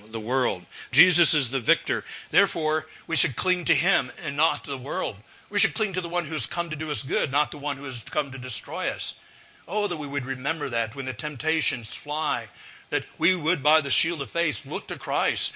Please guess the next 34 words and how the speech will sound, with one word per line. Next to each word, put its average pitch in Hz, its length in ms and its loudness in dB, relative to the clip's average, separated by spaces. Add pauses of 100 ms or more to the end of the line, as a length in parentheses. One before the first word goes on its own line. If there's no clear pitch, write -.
(140)
remember 170 360 0
his 165 160 2
promises, 147 580 0
take 175 260 2
up 175 100 -2
the 160 100 -2
sword 170 340 0
of 160 40 -8
the 156 80 -2
Spirit, 156 500 2 (220)
and 139 140 -8
wage 156 420 2
war 147 400 -2
against 135 380 -2
the 139 60 -6
evil 143 320 -6
one, 123 180 -2
even 139 180 0
as 127 140 -2
our 131 80 -2
brother 135 340 -2 (300)
John 143 340 2
has 120 240 0
preached - 380 4
to 127 100 0
us 117 160 2
in 120 80 -6
recent 127 400 2
weeks. 120 520 -2 (640)
Jesus 160 380 6
is 123 100 0
the 127 80 -4
victor. 123 400 -2
He 156 320 -2